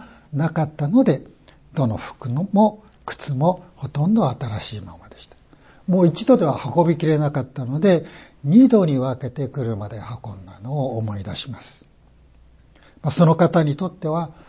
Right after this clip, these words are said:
服が宝物で、クローゼットはその宝物を入れる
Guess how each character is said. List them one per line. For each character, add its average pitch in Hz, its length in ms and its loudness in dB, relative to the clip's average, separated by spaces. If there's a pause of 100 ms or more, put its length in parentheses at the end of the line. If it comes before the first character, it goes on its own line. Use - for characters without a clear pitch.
(320)
服 202 420 0
が 139 420 -2 (360)
宝 143 520 0
物 135 340 0
で、 139 280 -8 (460)
ク 135 180 -4
ロ 131 200 2
ー 110 40 -2
ゼ 113 120 -8
ッ 101 40 -10
ト - 240 -12
は 151 320 -2 (300)
そ 147 140 -4
の 135 140 2
宝 143 520 2
物 131 280 -2
を 117 120 -2
入 120 100 -2
れ 139 160 0
る 175 220 0